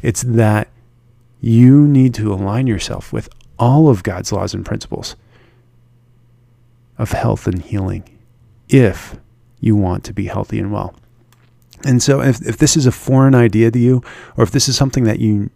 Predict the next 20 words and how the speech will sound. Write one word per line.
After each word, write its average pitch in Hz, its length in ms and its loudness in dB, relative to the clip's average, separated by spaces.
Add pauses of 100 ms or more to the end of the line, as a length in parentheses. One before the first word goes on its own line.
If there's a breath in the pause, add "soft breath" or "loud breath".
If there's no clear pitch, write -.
know 113 320 0
that 117 160 0
you 117 120 -2
need 113 200 -2
to 120 60 -6
start - 300 -4
implementing, 123 540 -2 (440 soft breath)
I 120 140 2
encourage 98 480 2
you, 98 80 -4
pick - 180 -2
up 156 100 0
the 156 80 4
phone 90 480 -2 (220)
and 107 220 -4
call 110 360 -2
my 113 240 0
office 90 520 -8
right 95 240 0
now. - 260 -10